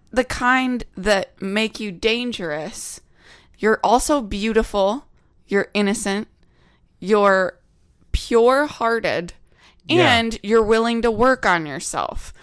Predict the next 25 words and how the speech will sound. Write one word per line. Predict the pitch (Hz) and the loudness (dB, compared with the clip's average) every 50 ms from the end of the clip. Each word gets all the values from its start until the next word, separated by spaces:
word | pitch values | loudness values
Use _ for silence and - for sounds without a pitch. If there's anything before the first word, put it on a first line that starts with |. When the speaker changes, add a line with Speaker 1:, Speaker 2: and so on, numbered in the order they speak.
| - - - - _ - | -20 -20 -20 -20 _ -10
Speaker 1:
W-, | - 196 202 220 - - | -8 -2 0 0 0 0
literally, | 226 233 254 285 285 311 320 330 330 330 359 359 359 359 349 - - - - | 0 0 0 0 2 2 0 0 0 0 0 0 0 0 -2 -6 -10 -10 -6
name | 226 240 233 240 240 254 269 285 285 294 | -4 -4 -2 -2 -2 0 0 -2 -2 -2
me | 302 302 294 | 0 -2 -2
another | 269 226 208 208 214 214 220 208 214 208 220 | -2 -4 -4 -2 -2 0 0 0 -2 -2 -4
thing | - - 214 196 196 196 | -4 -4 -4 -4 -4 -4
that | 185 - | -4 -4
you | - 202 180 | -4 -4 -4
could | - - 214 185 - - | -4 -4 -4 -2 0 2
ever | 190 202 196 180 196 190 | 4 4 4 4 2 0
want | 180 185 180 180 170 - | 2 2 2 2 0 0
in | 151 165 | -2 -4
a | - | -2
person. | - - 175 - - - - 65 - - - - | -2 -2 -2 -4 -4 -8 -10 -10 -10 -10 -6 -2
Speaker 2:
Uh, | - 123 113 110 110 104 - | 0 2 2 2 0 0 -2
none, | 127 113 104 95 95 98 98 98 95 - _ _ - | -2 0 0 0 0 0 -2 -4 -6 -8 _ _ -16
uh, | - - - _ - | -16 -16 -14 _ -4
else. | 110 95 80 82 - - - - - - - - | -4 -4 -4 -6 -8 -8 -8 -8 -8 -4 2 4
Speaker 1:
Oh, | 262 269 247 | 6 6 6
and | 233 233 - | 6 4 2
she | - - 254 | 0 0 2
loves | 226 226 226 214 196 | 4 4 4 4 2
animals. | 220 208 196 190 175 165 147 147 - - - - _ _ _ _ _ _ _ _ _ - | -2 -4 -4 -4 -4 -6 -6 -8 -10 -14 -18 -20 _ _ _ _ _ _ _ _ _ -8
Speaker 2:
<laughs> | - - 139 - - - _ _ _ _ - | -4 -2 -2 -2 -4 -8 _ _ _ _ -2
Speaker 1:
Bye. | 160 190 190 196 208 202 202 196 202 226 240 | 2 4 6 8 8 6 6 4 2 0 -4